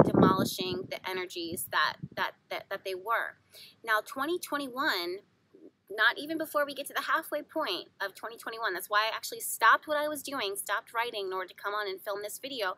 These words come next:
in twenty twenty for you guys for twenty twenty-one. But twenty twenty is such a different vibrational shift. Now, I'm not saying that it's gonna be the easiest thing because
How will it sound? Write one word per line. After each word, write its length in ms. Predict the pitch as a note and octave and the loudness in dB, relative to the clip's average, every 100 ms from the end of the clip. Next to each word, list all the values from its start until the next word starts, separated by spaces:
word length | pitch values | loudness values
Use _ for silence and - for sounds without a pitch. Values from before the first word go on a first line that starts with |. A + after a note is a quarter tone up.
| - - - | -8 -18 -14
in 100 | G3+ | -12
twenty 280 | G3 A3+ G#3 | -10 -8 -10
twenty 340 | - D4+ D#4+ C#4 | -6 -2 -2 -4
for 160 | A3+ | -6
you 140 | G#3 G3 | -4 0
guys 300 | F#3+ F#3+ - | 0 0 -8
for 100 | F#3+ | -10
twenty 240 | - F#3 | -6 -6
twenty-one. 600 | - F3 F3+ A3+ F#3 - - - - - A#3+ | -4 -6 -2 0 0 -4 -14 -18 -18 -8 -2
But 200 | A#3 - | -2 -2
twenty 340 | C4 C#4+ F4 | -4 0 0
twenty 560 | - D4 D#4+ G#3 F#3+ - _ - - _ _ - | 0 0 0 0 -4 -6 _ -18 -18 _ _ -2
is 500 | A4+ A#3+ A#3+ - - - _ _ - | 0 2 2 0 -2 -6 _ _ -6
such 440 | - C#4 E4 - - | -4 -2 -2 -2 -4
a 140 | C#4 G#3+ | -4 -4
different 600 | B3+ C4+ - C#4 - - | -4 -4 -4 -4 -4 -4
vibrational 720 | - A#3 - A3+ - C4 A3 G3+ | 2 2 2 -2 -2 -2 -2 0
shift. 460 | - A3 F3+ - A#3 | -2 -2 -4 -6 0
Now, 300 | A3 E3+ F3+ - - - | 2 2 -2 -14 -18 0
I'm 200 | A3 C4 | 4 4
not 180 | D#4 C#4+ | 4 2
saying 260 | - D#4 D#4 | 0 0 -2
that 100 | C#4 | -4
it's 100 | - | -6
gonna 200 | C4+ C4 | -6 -6
be 140 | - | -8
the 140 | B3 - | -10 -8
easiest 440 | A#3 A#3 A3 A3 - | -8 -6 -6 -6 -6
thing 180 | G#3 F#3+ | -8 -10
because 500 | - A3 G3 G3 | -8 -4 -2 -2